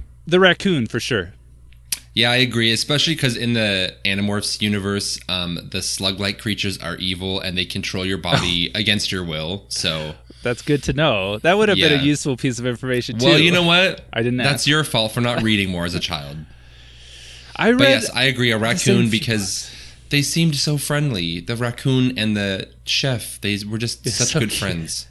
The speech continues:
Speaker 1: It was such a cute relationship.
Speaker 2: <laughs> It was.
Speaker 1: Dude, that part.
Speaker 2: Okay.
Speaker 1: Anyway, yeah.
Speaker 2: <laughs> Last one.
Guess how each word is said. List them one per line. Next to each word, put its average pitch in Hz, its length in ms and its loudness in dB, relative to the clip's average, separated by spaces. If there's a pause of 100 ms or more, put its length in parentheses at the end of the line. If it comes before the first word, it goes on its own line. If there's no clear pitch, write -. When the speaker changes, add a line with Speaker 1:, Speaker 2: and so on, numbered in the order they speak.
(100)
Speaker 1:
It - 60 -8
was 131 140 -4
such 139 200 -6
a 139 60 -2
cute 131 260 -4
relationship. 117 720 -6
Speaker 2:
<laughs> - 40 -14
It 185 520 -2
was. 90 440 -4
Speaker 1:
Dude, 123 300 0
that 131 200 -4
part. - 180 -2
Speaker 2:
Okay. 151 180 4
Speaker 1:
Anyway, 104 300 -4
yeah. - 220 -8 (320)
Speaker 2:
<laughs> 139 360 -4
Last 120 560 0
one. 107 500 -2